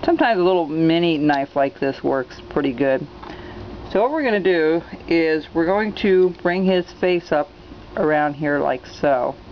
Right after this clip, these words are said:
About almost where the corner was, okay? And just a little bit at an angle here, 'cause his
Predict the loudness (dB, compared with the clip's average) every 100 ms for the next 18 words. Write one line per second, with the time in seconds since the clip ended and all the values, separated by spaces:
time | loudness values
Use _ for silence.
0 | -18 -16 -14 -14 -14 -8 -4 0 2 0
1 | 0 0 0 -2 2 2 2 -2 0 2
2 | 4 2 0 0 0 -2 -2 -4 -2 0
3 | 2 0 0 -2 -2 -4 -4 -2 0 2
4 | 2 2 2 2 2 0 -4 -4 -2 -2
5 | -4 -4 -2 0 0